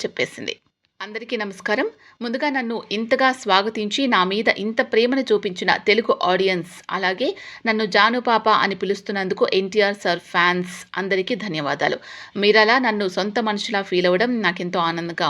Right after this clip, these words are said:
ఉంది. మా అమ్మ మీకు ఎంత ముఖ్యమో తెలుసు, అమ్మకు కూడా మీరందరూ అంతే ముఖ్యం, అలాగే నాకు కూడా. నన్ను ఇంతలా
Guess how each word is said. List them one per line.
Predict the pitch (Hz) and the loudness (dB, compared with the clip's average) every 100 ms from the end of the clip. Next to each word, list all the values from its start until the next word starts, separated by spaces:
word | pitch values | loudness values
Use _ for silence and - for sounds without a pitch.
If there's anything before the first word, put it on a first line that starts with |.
| - | -2
ఉంది. | - - - - - 202 | -6 -8 -10 -18 -12 -2
మా | 208 214 | 0 0
అమ్మ | 247 254 | -2 -6
మీకు | 247 240 196 | -4 -2 -2
ఎంత | 190 226 | -2 -6
ముఖ్యమో | 196 - 202 190 175 | -6 -6 -6 -4 -4
తెలుసు, | 180 - - - | -6 -10 -6 -2
అమ్మకు | 180 190 185 202 | -2 -2 -2 0
కూడా | 226 247 | 0 0
మీరందరూ | 190 170 170 208 180 | -2 -4 -4 -2 -2
అంతే | 160 190 170 | -2 -4 -4
ముఖ్యం, | 135 - 156 _ - - _ - | -8 -8 -8 _ -20 -20 _ -10
అలాగే | 220 226 294 415 - 196 | -8 -6 -6 -8 -4 0
నాకు | 190 - - | 0 0 -4
కూడా. | 147 - - - - 208 | 0 0 -4 -20 -10 -8
నన్ను | 208 - | -6 -8
ఇంతలా | 202 226 | -6 -2